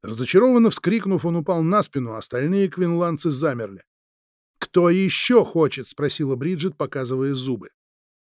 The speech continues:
Клубок квинландцев расплелся, и трое бойцов подняли на ноги четвертого, который все еще держался за нос. «Что это было?» — спросил один из них.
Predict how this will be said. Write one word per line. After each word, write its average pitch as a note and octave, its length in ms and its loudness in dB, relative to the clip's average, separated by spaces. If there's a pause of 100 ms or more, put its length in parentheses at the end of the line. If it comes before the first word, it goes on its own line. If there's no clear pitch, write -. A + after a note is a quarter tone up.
(140)
Клубок B2+ 440 0
квинландцев E3+ 640 0
расплелся, F3+ 600 4 (340)
и A2 60 -14
трое D#3 260 0
бойцов D#3 460 2
подняли D3+ 440 0
на D#3 160 0
ноги C#3+ 200 -6
четвертого, D#3+ 600 -4
который C3+ 340 -6
все - 220 -2
еще D#3 220 -2
держался C3 560 -4
за A2 200 -8
нос. - 280 -12 (920)
«Что - 260 -10
это - 200 -10
было?» — A#2 340 -2 (240)
спросил B2+ 400 -4
один A#2 220 -6
из A2 100 -8
них. G#2 260 -14